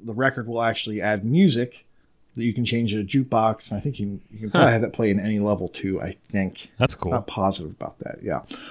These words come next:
Speaker 1: But you'll need all those, uh, collectibles for an achievement.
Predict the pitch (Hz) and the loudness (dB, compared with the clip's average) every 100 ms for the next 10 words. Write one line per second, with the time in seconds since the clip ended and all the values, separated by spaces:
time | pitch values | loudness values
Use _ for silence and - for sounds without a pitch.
0 | - _ 139 131 160 175 185 165 156 143 | -18 _ 0 4 6 8 6 6 4 2
1 | 127 127 123 143 127 135 120 - 127 117 | 0 -2 -2 0 0 -2 -4 -2 -2 -2
2 | 107 113 110 110 | 0 0 0 -2